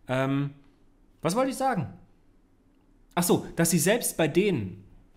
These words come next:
eine Ablehnungshaltung erzeugt, dem Veganismus gegenüber. Und die sagen, die sagen, die ist so unangenehm und die, die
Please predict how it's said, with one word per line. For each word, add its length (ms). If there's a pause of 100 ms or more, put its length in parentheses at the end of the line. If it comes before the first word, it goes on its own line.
(160)
eine 220
Ablehnungshaltung 1080
erzeugt, 640
dem 220
Veganismus 600
gegenüber. 500
Und 140
die 80
sagen, 380
die 80
sagen, 320
die 140
ist 140
so 100
unangenehm 480
und 120
die, 100 (140)
die 240